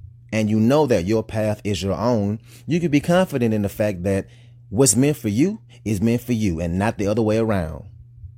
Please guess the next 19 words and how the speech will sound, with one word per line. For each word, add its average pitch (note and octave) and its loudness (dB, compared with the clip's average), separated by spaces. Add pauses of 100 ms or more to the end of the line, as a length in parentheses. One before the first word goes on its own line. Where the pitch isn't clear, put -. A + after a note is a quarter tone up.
(460)
And A#2+ 2
focus D#3 2
on C#3 0
what A#2 0
you C3 0
need B2 2
to A#2+ -4
do G#2 0
to G2+ -6
make G#2 0
things G2+ -2
happen G2+ -2
in E2+ -2
your G2 0
life. E2+ -4 (200)
Focus B2+ 0
on A2 0
doing F2+ 0
you A2 0